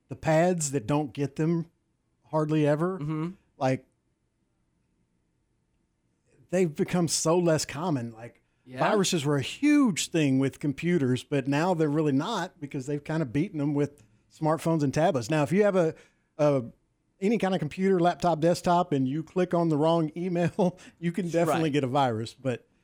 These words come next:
Speaker 2: It's,
Speaker 1: it is
Speaker 2: it's more
Speaker 1: super
Speaker 2: dummy
Speaker 1: unli-,
Speaker 2: proof now.
Speaker 1: yeah, it's su-, and it's super unlikely on your phone, which is what most people use for the internet now.
Speaker 2: Right. And,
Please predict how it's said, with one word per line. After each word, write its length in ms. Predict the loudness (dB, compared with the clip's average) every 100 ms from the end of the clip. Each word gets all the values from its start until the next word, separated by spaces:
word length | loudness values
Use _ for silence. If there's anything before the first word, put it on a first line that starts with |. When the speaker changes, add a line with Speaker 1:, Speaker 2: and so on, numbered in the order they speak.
| _
Speaker 2:
It's, 160 | -4 0
Speaker 1:
it 60 | 2
is 280 | 2 -2 -6
Speaker 2:
it's 220 | -4 0
more 140 | 2
Speaker 1:
super 100 | 2
Speaker 2:
dummy 280 | 2 2 2
Speaker 1:
unli-, 80 | 0
Speaker 2:
proof 280 | -2 -4 0
now. 80 |
Speaker 1:
yeah, 180 | 2 2
it's 160 | 2 0
su-, 260 | -2 0 2
and 160 | 2
it's 100 | 0
super 340 | 0 -2 0 2
unlikely 460 | 2 2 2 2
on 140 | 2 2
your 100 | 0
phone, 420 | 0 0 2 -2 -6 _ -8
which 160 | -4
is 80 | 0
what 140 | 0 2
most 240 | 2 0
people 220 | -2 0
use 220 | 0 0
for 100 | 0 -2
the 100 | 0
internet 280 | 0 -2
now. 200 | -6 -12 -12
Speaker 2:
Right. 280 | -6 -4 -6 -14 _ _ -4
And, 380 | -2 -2 -8